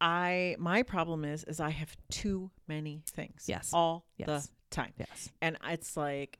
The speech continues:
Speaker 1: it's daunting some days to look at that list and go,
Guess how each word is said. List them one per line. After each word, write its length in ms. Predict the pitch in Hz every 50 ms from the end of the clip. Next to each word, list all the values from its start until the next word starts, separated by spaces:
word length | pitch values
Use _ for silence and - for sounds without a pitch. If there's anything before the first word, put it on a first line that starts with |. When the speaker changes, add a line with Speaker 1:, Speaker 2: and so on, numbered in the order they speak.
| _ -
Speaker 1:
it's 160 | 190 - -
daunting 560 | 165 156 170 151 185 277 - - 254 160 139
some 300 | - - - 151 147 147
days 260 | 139 143 147 160 160 -
to 120 | - 156
look 260 | 147 143 151 160 -
at 80 | 175 -
that 220 | - 151 143 -
list 260 | 131 160 196 202 - 175
and 100 | 160 156
go, 380 | 151 143 139 135 131 - -